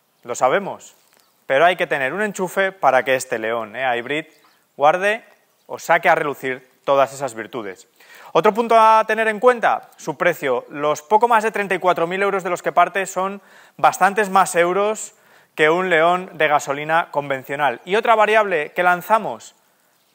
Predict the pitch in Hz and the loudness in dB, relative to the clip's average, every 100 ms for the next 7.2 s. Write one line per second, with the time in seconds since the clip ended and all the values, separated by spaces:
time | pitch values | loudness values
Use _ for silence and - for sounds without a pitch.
0 | _ _ - 139 - 196 147 - - 139 | _ _ -10 -6 2 2 2 -6 -12 -4
1 | 143 165 180 165 156 202 180 165 214 226 | 0 2 2 0 2 2 2 -4 0 0
2 | 220 208 202 202 180 - 147 147 165 196 | 0 -2 2 2 0 -2 -10 -4 -2 -2
3 | 175 202 185 156 175 175 190 175 165 151 | -2 -4 0 2 2 2 2 2 0 -2
4 | 143 156 196 - _ _ _ _ _ 143 | 2 4 2 -6 _ _ _ _ _ 0
5 | 143 165 156 156 151 190 127 - 151 160 | 0 -4 -2 0 2 0 -2 -4 -6 0
6 | 156 127 117 120 113 _ - 117 180 240 | 0 0 -4 -4 -8 _ -10 -2 -2 -2
7 | 156 | -8